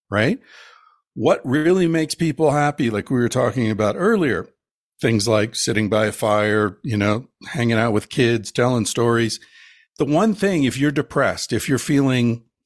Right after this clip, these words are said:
unfulfilled in life, and this is scientifically verified, the one thing that is most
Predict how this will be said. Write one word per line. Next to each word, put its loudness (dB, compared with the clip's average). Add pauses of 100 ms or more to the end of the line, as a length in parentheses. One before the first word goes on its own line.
unfulfilled 0
in 0
life, -4 (840)
and 0
this 2
is -2
scientifically 0
verified, -2
the 0
one 0
thing -2 (460)
that 0
is -2
most 0